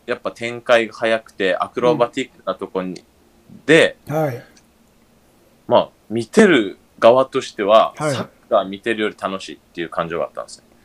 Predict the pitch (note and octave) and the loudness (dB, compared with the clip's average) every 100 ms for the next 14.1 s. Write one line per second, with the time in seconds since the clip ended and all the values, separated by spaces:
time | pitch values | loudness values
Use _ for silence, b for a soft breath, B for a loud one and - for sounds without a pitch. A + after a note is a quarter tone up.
0 | - D#3+ F3 F3 F3 F#3 F#3 G3 A3 A3+ | -10 -6 -2 -2 -2 0 0 0 2 2
1 | F3+ F#3+ C#3 F3+ - - E3+ E3+ F#3 D#3 | 4 4 4 0 -2 -6 -6 -4 -2 0
2 | G3 G#3 G#3 G3 E3 D3+ D#3+ E3 E3 F3+ | 0 0 -2 -2 -2 -4 -6 -6 -4 -4
3 | D#3+ D3+ C#3 C3 - - C3 D3 D3 C#3+ | -2 -4 -6 -12 -14 -14 -8 -8 -6 -6
4 | C#3+ D#3+ - F2 B B B - C#3 C3+ | -6 -6 -6 -8 B B B -10 -6 -6
5 | B2 B2 A#2+ - C3 B2+ E3+ E3+ D3+ C3+ | -6 -12 -12 -14 -12 -6 -4 -2 -4 -6
6 | B2+ C#3+ C#3+ C3 C3 G#2 - b b b | -8 -8 -8 -8 -10 -12 -20 b b b
7 | _ C#3+ C#3+ C3 B2 - _ - C3+ C#3 | _ -8 -6 -6 -10 -14 _ -12 -8 -8
8 | B2 A2+ - _ _ - C#3 - B2+ - | -8 -10 -16 _ _ -16 -14 -10 -12 -12
9 | _ - C3 B2+ B2 A#2+ - A2 A#2 G#2+ | _ -16 -10 -10 -10 -12 -12 -12 -10 -12
10 | - B B B B B B _ F#3 F3 | -16 B B B B B B _ 2 4
11 | F3+ D#3 F#3+ G#3+ G#3+ F#3 - A3 A3 A3+ | 4 4 4 4 2 2 0 0 4 4
12 | A3 G3+ G#3 G#3 C4 F3 D3 E3+ F3 - | 4 0 0 2 2 2 2 2 0 -2
13 | - - C#3 C3+ B2+ F3 F3 F3 E3 D#3+ | -10 -8 -8 -8 -2 0 2 0 -2 -2
14 | - | -6